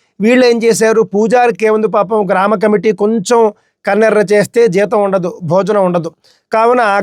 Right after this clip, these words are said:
గ్రామ కమిటీ చెప్పిన పని పూజారి చేశాడు. గౌడ సంఘం వారు డబ్బులు ఇచ్చి ఉంటే కనుక గుడిలోకి రానిచ్చేవారు, అవునా కాదా? అంటే ఇక్కడ సమస్య డబ్బులే తప్ప కులం కాదు. గ్రామ కమిటీ వాళ్లకు గౌడ సంఘం వారికి వివాదం లేకపోతే కనుక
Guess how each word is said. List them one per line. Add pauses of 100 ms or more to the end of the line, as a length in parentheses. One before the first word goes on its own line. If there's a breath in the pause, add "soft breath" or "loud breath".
గ్రామ
కమిటీ
చెప్పిన
పని
పూజారి
చేశాడు. (540 soft breath)
గౌడ
సంఘం
వారు
డబ్బులు
ఇచ్చి
ఉంటే
కనుక (520)
గుడిలోకి
రానిచ్చేవారు, (180)
అవునా
కాదా? (500 soft breath)
అంటే
ఇక్కడ
సమస్య
డబ్బులే
తప్ప
కులం
కాదు. (420 soft breath)
గ్రామ
కమిటీ
వాళ్లకు
గౌడ
సంఘం
వారికి
వివాదం
లేకపోతే
కనుక